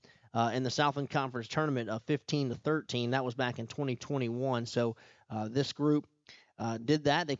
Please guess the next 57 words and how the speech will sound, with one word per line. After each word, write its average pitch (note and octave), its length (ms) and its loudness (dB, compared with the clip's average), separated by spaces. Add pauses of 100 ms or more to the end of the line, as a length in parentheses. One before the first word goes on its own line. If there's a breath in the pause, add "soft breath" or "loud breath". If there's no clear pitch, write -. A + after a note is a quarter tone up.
(100)
they, C3 140 0
they B2 160 -2
came C#3 180 2
back C3+ 180 2
from B2+ 140 -4
seven C#3+ 320 0
behind C3+ 400 2
to C3 40 0
win D3 220 2
the C3 80 0
series. E3 300 2
Now, G3 160 4
it F#3 100 0
was F#3 140 4
a - 20 2
big G3 180 4
one E3+ 80 0
'cause D3+ 140 2
not D#3+ 140 4
only F#3+ 160 2
do E3+ 40 4
you E3 80 4
win D#3+ 120 2
a C3 40 2
game, F#3+ 240 4
but D#3+ 140 -2
you D3 60 0
win C#3+ 100 0
the A#2+ 60 -2
series D3 400 2
by B2+ 120 4
doing C#3 280 0
that C3+ 160 4
as B2 120 -2
well. D3 340 4
And, C3 140 0 (360 loud breath)
but G3 80 8
I G#3+ 80 6
do C#4 100 2
want C4 160 4
you A#3 60 2
to G3+ 40 -12
talk G#3+ 160 6
about G3 220 2
Kinsler F3 320 2
a C3+ 60 4
little C3 120 2
bit. A#2+ 120 0
I B2 40 0
mean, D3 120 2
he G3 80 4
was F3 160 6
outstanding E3 580 2
last D#3 320 0
week. D#3+ 300 4
He's E3+ 140 2
been D3 260 0